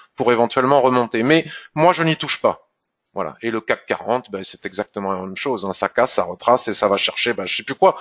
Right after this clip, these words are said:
puisque nous sommes maintenant sur des niveaux historiques. Donc, si j'ai déjà pu éviter que les gens perdent en vendant prématurément ce qui ne, n'est pas à vendre, je suis déjà, euh, bien content. <clears throat> Alors, je viens à vos questions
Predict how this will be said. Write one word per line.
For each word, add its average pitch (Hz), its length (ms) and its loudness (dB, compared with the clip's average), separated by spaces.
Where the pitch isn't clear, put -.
puisque - 220 -6
nous 131 100 -2
sommes 131 200 2
maintenant 127 220 4
sur 127 180 -2
des 113 120 -2
niveaux 117 340 -2
historiques. - 380 -8
Donc, 170 160 2
si 269 140 4
j'ai 269 120 4
déjà 220 300 4
pu 214 300 2
éviter 185 400 2
que 170 80 -2
les 156 120 0
gens 151 200 0
perdent 165 300 4
en 135 100 4
vendant 151 420 4
prématurément 139 800 2
ce - 100 -6
qui 123 80 -8
ne, 117 220 -4
n'est 120 120 -4
pas 135 280 2
à 120 40 4
vendre, 147 440 2
je 117 100 -10
suis - 180 -8
déjà, 135 360 -4
euh, 123 140 0
bien 147 260 0
content. 107 380 -6
<clears throat> - 2000 -8
Alors, 160 460 4
je 170 120 0
viens 214 300 4
à 185 60 4
vos 190 100 2
questions 175 640 0